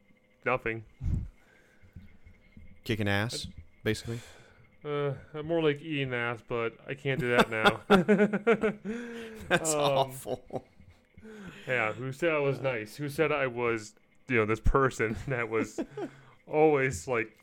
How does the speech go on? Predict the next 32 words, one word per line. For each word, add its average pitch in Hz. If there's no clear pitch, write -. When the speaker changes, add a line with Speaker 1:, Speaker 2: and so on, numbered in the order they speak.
Speaker 1:
straight 135
edge 120
and 107
clean, 110
you 127
know? 123
Speaker 2:
Oh 185
my 95
gosh. 90
Yeah, 160
no, 196
it's 170
been -
a, 156
just 143
another 127
week 120
for 113
me. 113
I 107
got 107
to 98
play 110
some 101
D 110
and 104
D 110
last 117
night 117
with 98
some 98
friends. 117